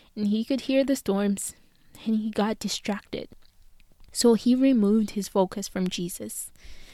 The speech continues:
and placed his focus on the storm, on the problem. And when he started to focus on the problem,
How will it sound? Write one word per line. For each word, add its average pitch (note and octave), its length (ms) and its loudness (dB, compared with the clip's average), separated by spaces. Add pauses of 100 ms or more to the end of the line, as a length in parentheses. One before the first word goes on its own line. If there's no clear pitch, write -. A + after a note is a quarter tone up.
(960)
and C4+ 440 6 (180)
placed G#3+ 340 -2
his A#3+ 260 0
focus G3+ 500 -2 (160)
on G#3 240 0
the A#3+ 80 0
storm, F#3 400 -4 (720)
on G#3 180 2
the A#3+ 100 2
problem. G3+ 540 -4 (1040)
And A3+ 220 4
when A#3+ 160 4
he C#4 160 0
started B3 340 2
to G3+ 100 0
focus G3 380 2
on F#3+ 120 -2
the F#3 80 0
problem, F#3+ 500 -6